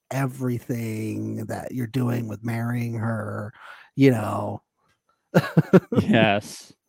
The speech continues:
Speaker 2: Uh, yes, our listener Nicole says she was practicing her acting.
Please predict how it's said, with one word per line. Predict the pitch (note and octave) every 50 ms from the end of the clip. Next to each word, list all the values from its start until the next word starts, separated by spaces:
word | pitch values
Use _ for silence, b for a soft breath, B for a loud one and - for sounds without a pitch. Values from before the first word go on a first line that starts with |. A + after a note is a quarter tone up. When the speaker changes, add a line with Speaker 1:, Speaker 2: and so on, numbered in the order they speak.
| _ _ _ _ _ - - - _ _ _ - C3 b b b b b - - -
Speaker 2:
Uh, | D3+ C#3+ D3 D3+ D3+ D3+
yes, | F3 G3+ G#3+ F3+ D3
our | D3+ D3+
listener | D3+ F3+ G3 - C4+ B3+
Nicole | A#3 G3+ - - - F3+ G3 F#3+
says | - - C#3 C3
she | - C#3
was | C#3 B2+
practicing | - - - - C#3 D3 F3 F#3 - - G#3+ - - G#3 G#3 G3+ F3
her | - F3+ D#3 C#3 - - _ -
acting. | B2 C3 C#3+ D#3+ E3+ A#3 - - - B2 A#2+ F#2+ F2 - -